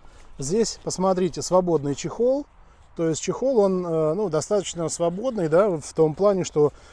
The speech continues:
наверняка его можно снимать каким-то образом, чёрт его знает. Но визуально пока вроде как нельзя. Ну, как вы поняли, вот, кстати, ниточка какая-то довольно неплохая.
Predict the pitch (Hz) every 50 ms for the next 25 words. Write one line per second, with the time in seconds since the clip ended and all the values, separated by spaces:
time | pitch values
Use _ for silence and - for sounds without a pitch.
0 | - - - 151 160 165 165 170 170 - 180 165 156 147 147 147 156 156 151 139
1 | 151 143 - - 165 165 180 220 247 233 - 208 - - 196 180 - 185 180 180
2 | 165 160 156 147 143 147 147 - - 170 170 - - 156 156 151 139 151 151 139
3 | 127 117 - - - - - - - - - - - - 160 202 202 175 165 147
4 | 156 170 190 196 185 170 - 160 147 - 165 160 160 156 151 143 143 156 151 -
5 | 151 156 160 156 147 135 135 120 107 104 - - - _ _ _ - - - -
6 | - - - - - - 196 190 214 190 - 208 185 - 233 269 254 220 196 170
7 | - - - - 156 151 147 - - - 147 123 - 139 156 208 240 262 220 -
8 | - 202 175 180 170 - 196 175 165 156 - 156 135 - - - - - 147 165
9 | 185 190 185 170 160 147 156 151 - 170 165 - - 165 151 147 143 123